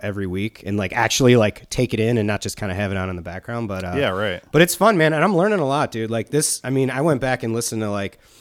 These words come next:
Speaker 1: Let It Bleed again, and I listened to Exile on Main Street again, and, like, you know, I'm obviously a huge Stones fan anyways, but to go back and then listen for his parts and be like, "Oh, wow, this is,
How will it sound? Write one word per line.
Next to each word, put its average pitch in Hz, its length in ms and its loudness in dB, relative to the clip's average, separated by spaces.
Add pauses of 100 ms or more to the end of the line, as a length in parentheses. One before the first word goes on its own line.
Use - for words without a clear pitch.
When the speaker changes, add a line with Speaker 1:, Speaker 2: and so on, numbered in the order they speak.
(160)
Speaker 1:
Let 120 180 -2
It 107 80 -4
Bleed 117 320 0
again, 113 400 -2
and 107 80 -4
I 107 40 -4
listened 104 220 -6
to 104 40 -8
Exile 107 240 -2
on 101 80 -2
Main 101 180 -2
Street 98 260 -4
again, 98 300 -6
and, 95 100 -8
like, 92 220 -10 (380)
you 98 60 -8
know, 90 120 -10
I'm 123 140 -4
obviously 110 320 -4
a - 20 -4
huge 101 200 -4
Stones 104 280 -2
fan 85 200 -8
anyways, 110 520 2
but - 140 -4
to - 80 -2
go 170 140 6
back 156 200 2
and 127 120 -2
then 139 180 0
listen 131 320 0
for 107 140 -6
his 117 180 -6
parts 113 380 -6
and 98 100 -12
be 98 80 -8
like, 90 300 -12
"Oh, 113 140 -8
wow, 95 280 -10
this 107 220 -10
is, 92 260 -10